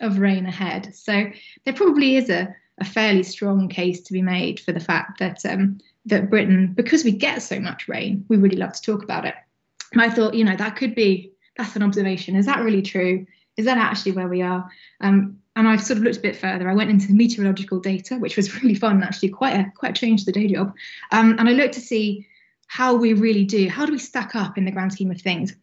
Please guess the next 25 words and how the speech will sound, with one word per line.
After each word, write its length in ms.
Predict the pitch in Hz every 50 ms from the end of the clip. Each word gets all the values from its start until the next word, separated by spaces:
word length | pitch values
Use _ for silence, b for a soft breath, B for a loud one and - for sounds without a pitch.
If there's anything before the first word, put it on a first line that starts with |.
| _ _ _ -
Best 240 | 254 240 240 - -
country 280 | 254 240 - - 220
says 280 | 208 - 220 208 196 -
we've 240 | 190 185 185 180 -
got 200 | 175 - - -
one 120 | 202 196
of 60 | 190
the 80 | 196 196
worst 320 | 202 220 226 226 214 220 -
climates 360 | - 214 202 196 196 196 -
in 60 | 196
the 80 | 190 185
world. 380 | 196 196 196 196 190 190 196
Do 120 | - 262 277
we 100 | 269 262
actually 360 | 254 240 240 - - 196 175
have 260 | - 196 190 185 185 - - _
the 80 | - 190
most 300 | 190 180 180 185 - -
rain? 260 | 202 185 175 180 180
Are 80 | 185 208
we 100 | 226 233
actually 300 | 220 233 202 - - 180
the 80 | 180
rubbishest? 580 | 165 180 - 170 - - - - - - -